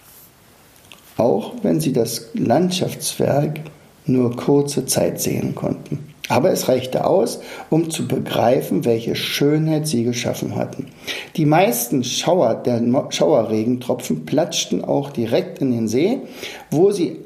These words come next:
alle Flusstropfen zu ihrem Kunstwerk gratulierten. Alle, aber auch alle wollten Leander persönlich ihre Bewunderung aussprechen.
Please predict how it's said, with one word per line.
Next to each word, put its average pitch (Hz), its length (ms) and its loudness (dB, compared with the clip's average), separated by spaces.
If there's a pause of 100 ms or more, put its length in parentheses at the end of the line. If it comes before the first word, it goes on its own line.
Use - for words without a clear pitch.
alle 220 280 2
Flusstropfen 160 960 -2
zu 139 440 0
ihrem 131 500 0
Kunstwerk 127 680 -2
gratulierten. 107 800 -2 (920)
Alle, 123 440 4 (680)
aber - 400 -2
auch - 200 -2 (260)
alle 160 460 2 (320)
wollten 123 420 2
Leander 120 640 0
persönlich 131 920 0
ihre - 180 -2
Bewunderung 110 920 -2
aussprechen. - 840 -8